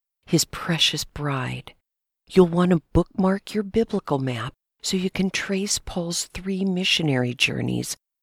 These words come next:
and locate places where the church was scattered, all so the gospel could be known to the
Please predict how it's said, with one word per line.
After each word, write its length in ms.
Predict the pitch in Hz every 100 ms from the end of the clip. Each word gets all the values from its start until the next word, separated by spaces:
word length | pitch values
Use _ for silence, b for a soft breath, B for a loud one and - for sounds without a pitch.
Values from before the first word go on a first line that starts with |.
| -
and 260 | 165 165
locate 520 | 170 196 - - 147 -
places 580 | - 135 - 147 -
where 140 | 165 156
the 180 | 151 147
church 420 | - - 220 - -
was 120 | 151
scattered, 720 | - - 190 190 135 - - _ _ _ _ -
all 260 | 180 180
so 200 | 196 -
the 120 | 196 214
gospel 580 | 190 165 139 - 139 -
could 200 | - 143
be 140 | 147
known 400 | 151 151 143 147
to 160 | - 156
the 180 | 175